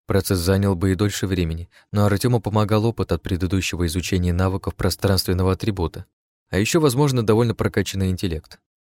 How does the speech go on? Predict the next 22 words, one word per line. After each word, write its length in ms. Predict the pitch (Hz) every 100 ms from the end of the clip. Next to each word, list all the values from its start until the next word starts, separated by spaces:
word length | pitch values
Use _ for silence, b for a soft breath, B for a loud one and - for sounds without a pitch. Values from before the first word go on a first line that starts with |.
| _ _ _ _ -
Честно 300 | 156 - 160
говоря, 300 | 156 170 180
сам 200 | 180 156
парень 200 | 165 160
считал, 320 | 143 - 156
что 160 | -
пси-воплощение — 880 | 131 - 127 131 123 - 147 117 85 - _
это 300 | - 156 156
атрибут 400 | 156 160 156 156
для 100 | 127
боя 240 | 139 151 143
на 80 | 135
дистанции, 640 | 139 - 98 - 80 - _ _
и 100 | 107
полученная 520 | 101 104 107 - 101
техника 420 | 90 110 113 98 98
его 160 | 90
немного 360 | 95 95 101 98
разочаровала 680 | 95 87 - 117 113 92 80
в 40 |
этом 220 | 80 85
плане. 380 | 87 82 76 90